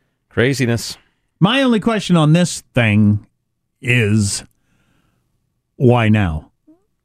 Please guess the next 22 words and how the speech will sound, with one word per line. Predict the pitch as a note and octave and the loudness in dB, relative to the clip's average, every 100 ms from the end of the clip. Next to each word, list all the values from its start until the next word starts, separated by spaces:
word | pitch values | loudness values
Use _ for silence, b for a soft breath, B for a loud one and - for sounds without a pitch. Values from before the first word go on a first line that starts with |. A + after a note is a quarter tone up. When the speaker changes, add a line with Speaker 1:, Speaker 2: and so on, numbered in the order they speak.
| _ | _
Speaker 2:
It | G#2 G2 | -8 -4
just | A2 - | -4 0
seems | A#2+ G2+ A2+ | 0 0 0
odd | A2 F2 | -2 -2
to | - | 0
me | G2+ | 2
as | G2 | 2
a | G2+ | 0
guy | F#2 A2 | 0 2
who's | G#2+ G2 | 0 2
been | G#2+ G2+ | 2 4
doing | A2 G#2 | 4 2
business | A2+ A2 G#2+ - | 2 2 2 2
in | G#2+ | 2
New | G#2+ | 4
York | G#2 G#2+ - | 4 0 -2
forever, | A2+ G#2 A2+ A2 G#2 | -4 -2 0 2 2
and | G#2+ | 2
these | G#2+ - | 2 2
things | A2+ G#2+ | 2 2
were | G2+ G2 | 0 0
valued | G#2 A2+ A#2 G#2+ G#2 F#2+ | 0 0 0 0 0 -4